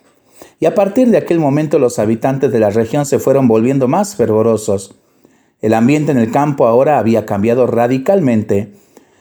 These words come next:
A poca distancia de la abadía, Everaldo y Santiago continuaban con su duro trabajo, pero su conversación pasó a ser bastante diferente.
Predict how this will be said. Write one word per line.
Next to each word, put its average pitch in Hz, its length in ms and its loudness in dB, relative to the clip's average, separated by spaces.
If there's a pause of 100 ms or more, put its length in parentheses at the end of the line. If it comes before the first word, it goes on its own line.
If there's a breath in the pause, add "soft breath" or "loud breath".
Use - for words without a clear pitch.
(120 soft breath)
A 113 140 -2
poca 165 220 0
distancia 156 500 0
de 131 80 4
la 127 140 2
abadía, 151 580 2
Everaldo 139 500 0
y 123 60 0
Santiago 147 580 0
continuaban 185 560 0
con 143 160 -2
su 123 140 -4
duro 156 240 0
trabajo, 165 600 0 (380 loud breath)
pero 143 160 0
su 165 200 -2
conversación 190 640 0
pasó 170 640 0
a 113 100 -6
ser 160 220 -2
bastante 226 440 0
diferente. 135 760 -2